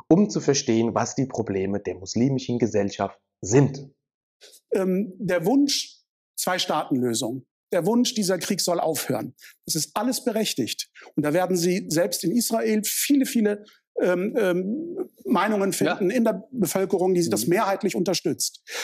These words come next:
Speaker 2: Das Problem innerhalb der pro-palästinensischen Szene,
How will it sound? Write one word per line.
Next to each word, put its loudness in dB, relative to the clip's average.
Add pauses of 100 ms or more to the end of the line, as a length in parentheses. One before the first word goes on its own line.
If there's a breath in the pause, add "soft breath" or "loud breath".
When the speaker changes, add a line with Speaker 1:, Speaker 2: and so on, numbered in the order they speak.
(120)
Speaker 2:
Das -2
Problem 0 (120)
innerhalb 0
der 2
pro-palästinensischen 0
Szene, 0